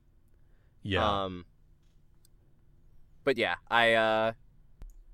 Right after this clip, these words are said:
Speaker 2: gosh, now I gotta, like, go back into my mind and think what I was thinking as I was
Speaker 1: Yeah.
Speaker 2: reading through,
Speaker 1: <laughs>
Speaker 2: but
Speaker 1: Yeah, doing it live is weird.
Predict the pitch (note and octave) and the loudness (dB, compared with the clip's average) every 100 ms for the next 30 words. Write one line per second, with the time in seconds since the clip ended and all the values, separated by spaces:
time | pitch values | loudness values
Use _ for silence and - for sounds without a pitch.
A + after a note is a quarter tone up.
0 | - - _ - B2+ - A2 B2 B2+ B2+ | -20 -20 _ -4 -2 -2 -2 0 2 0
1 | A2 A2 G2+ - G2+ G2+ G#2 G#2 G#2 G#2 | 0 -2 -4 -10 -8 -4 -2 -2 -4 -8
2 | F#2+ F#2 F2+ G2+ F2+ E2+ - F#2 G2+ F#2+ | -6 -6 -4 -6 -6 -10 -8 -6 -4 -2
3 | F#2 F#2 - A2 G2+ G2+ G#2+ F#2 A#2+ - | -2 -4 -6 -6 -6 -6 -4 -2 -2 0
4 | G3 G3+ A3+ F#2+ F2 - B2 - B2 D#3 | 2 4 4 2 -2 -2 0 0 0 0
5 | D#3 D3+ D#3+ D#3+ D#3 F3 F3 - | 0 0 0 0 -2 -2 -2 -4